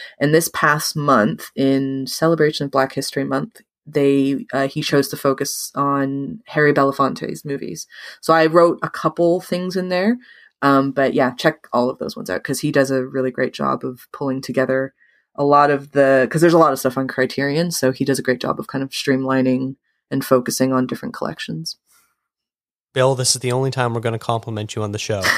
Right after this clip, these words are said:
Speaker 2: <laughs>
Speaker 1: I will always compliment you, Bill. Don't worry. I got your back.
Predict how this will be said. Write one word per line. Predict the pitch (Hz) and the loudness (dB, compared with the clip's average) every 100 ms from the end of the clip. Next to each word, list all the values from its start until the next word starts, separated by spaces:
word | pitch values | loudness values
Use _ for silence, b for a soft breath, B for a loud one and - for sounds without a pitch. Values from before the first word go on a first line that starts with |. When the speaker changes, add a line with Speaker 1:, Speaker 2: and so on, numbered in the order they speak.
| B B | B B
Speaker 2:
<laughs> | B B _ _ | B B _ _
Speaker 1:
I | 165 180 190 | 2 4 4
will | 202 | 4
always | 160 156 139 | 4 4 0
compliment | - 131 131 131 123 | -2 -4 -4 -8 -8
you, | 135 | -10
Bill. | 131 131 135 | -8 -10 -8
Don't | 147 147 | -10 -10
worry. | 131 127 127 | -10 -10 -12
I | 147 | -12
got | 139 135 | -8 -8
your | - | -8
back. | - - 147 _ | -12 -10 -12 _